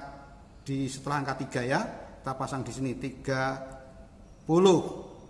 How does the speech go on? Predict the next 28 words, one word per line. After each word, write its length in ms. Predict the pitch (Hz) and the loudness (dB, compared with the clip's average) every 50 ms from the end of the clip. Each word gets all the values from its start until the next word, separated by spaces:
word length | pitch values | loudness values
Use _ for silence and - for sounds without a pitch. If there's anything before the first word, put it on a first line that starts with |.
| - - - - - - - | -20 -20 -20 -20 -20 -14 -8
Kemudian 320 | 135 135 123 - 170 180 190 | -6 -4 0 4 4 4 4
dibagi 480 | 165 156 - 147 135 127 - 143 139 | 4 2 2 2 0 0 0 0 2
lima. 320 | 147 156 156 170 147 127 113 - - - - - - - - - | 4 4 6 6 6 4 2 -2 -6 -10 -12 -14 -16 -18 -10 -4
Nah, 400 | 135 143 139 123 - - - - | 0 0 0 0 -2 -8 -12 -6
ini 240 | - 196 214 247 285 | -2 0 2 2 2
kalau 240 | - 233 208 214 208 | 4 4 4 4 4
kita 240 | - 208 - 208 196 | 2 0 2 4 4
masang 320 | 196 185 - 180 160 180 | 4 4 4 4 2 4
nol, 640 | 226 240 214 180 170 165 175 196 202 - - - - - - - - - - | 6 8 8 10 10 8 6 4 2 -2 -6 -8 -12 -14 -16 -18 -18 -16 -10
setelah 320 | - 180 - 202 202 180 190 | -8 -2 2 2 2 4 6
nol 160 | 190 190 190 202 | 6 6 6 6
ini 80 | 233 285 | 4 2
juga 320 | - - 180 - 165 147 | 2 0 2 4 4 4
harus 160 | 151 - - - | 4 4 0 -2
kita 160 | 160 180 190 | 0 0 2
pasang 320 | 180 165 160 - 180 170 | 2 2 0 2 2 2
koma, 720 | 175 175 190 196 202 190 180 165 160 160 160 160 147 - - | 2 2 2 4 6 6 6 6 6 4 2 -2 -6 -8 -6
karena 240 | - 139 135 147 | -4 -2 0 2
ini 160 | 160 170 185 - | 2 2 2 0
bentuk 240 | - 131 131 139 | -2 -4 -4 -4
desimal. 560 | 131 139 131 - 165 170 165 151 143 139 139 135 - - - - - - - - - | -4 -4 -4 0 0 2 4 4 4 2 0 -2 -6 -10 -14 -16 -16 -18 -18 -14 -10
Jadi 320 | 117 110 - 147 160 175 170 | -10 -4 2 4 4 4 4
kita 320 | 160 156 160 - 147 143 | 0 -2 0 2 2 2
pasang 320 | 143 143 127 139 127 123 | 2 0 -2 -2 -2 2
nol, 320 | 131 156 180 220 247 240 - | 4 6 6 6 4 2 -2
kita 200 | 147 - 165 190 220 - - - - - - - - - - - | -2 0 0 -2 -2 -4 -8 -12 -16 -18 -20 -20 -20 -20 -18 -14
pasang 400 | 120 113 - 143 143 151 151 147 | -12 -6 -2 0 0 0 0 0
koma. 560 | - 151 156 165 156 131 113 101 - - - | 2 4 6 8 8 6 6 2 -4 -8 -12